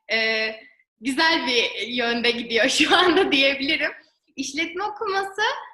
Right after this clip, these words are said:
Şöyle, yani işletme de okuyabilir, farklı bir bölüm okumak istiyorsa onu da okuyabilir. İlla ben girişim kuracağım, işletme okumak zorundayım diye düşünmesine gerek yok. Çünkü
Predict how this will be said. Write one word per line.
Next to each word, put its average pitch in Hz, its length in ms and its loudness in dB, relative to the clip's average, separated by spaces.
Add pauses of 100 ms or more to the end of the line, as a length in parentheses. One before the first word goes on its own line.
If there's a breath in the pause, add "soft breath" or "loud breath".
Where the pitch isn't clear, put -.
(140)
Şöyle, 440 400 0 (240)
yani 269 360 -2 (340)
işletme 294 480 -4
de 370 60 0
okuyabilir, 226 640 -8
farklı 277 320 -6
bir 370 140 -2
bölüm 269 260 -4
okumak 233 360 -10
istiyorsa 262 500 -6 (260)
onu 330 200 -4
da 254 80 -4
okuyabilir. 208 460 -8
İlla 247 220 -6 (140)
ben 254 200 -4
girişim 240 420 -12
kuracağım, 233 520 -10 (260)
işletme 240 380 -12
okumak 233 340 -10
zorundayım 233 460 -8
diye 226 160 -8
düşünmesine 233 540 -14
gerek 277 260 -8 (100)
yok. - 120 -16 (140)
Çünkü 269 300 -8